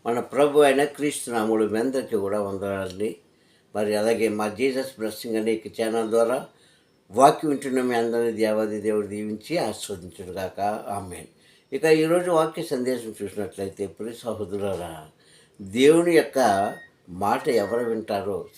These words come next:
శ్రద్ధగా విన్నవారిని దేవుడు బహుగా ఆశీర్వదిస్తాడు. కానీ ఈరోజు మనం శ్రద్ధగా వినట్లేదేమో అన్న అనుమానం నాకు ఉంటుంటుంది అప్పుడప్పుడు.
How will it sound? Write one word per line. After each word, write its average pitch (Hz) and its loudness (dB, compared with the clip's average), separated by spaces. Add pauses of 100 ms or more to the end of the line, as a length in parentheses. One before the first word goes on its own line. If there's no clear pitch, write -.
శ్రద్ధగా 107 0 (1080)
విన్నవారిని 104 -2
దేవుడు 104 0
బహుగా 120 2
ఆశీర్వదిస్తాడు. 123 -2 (1200)
కానీ 127 2
ఈరోజు 127 4 (460)
మనం 120 -2
శ్రద్ధగా 117 2
వినట్లేదేమో 147 6
అన్న 135 4
అనుమానం 156 4
నాకు 139 2
ఉంటుంటుంది 101 -4
అప్పుడప్పుడు. - -8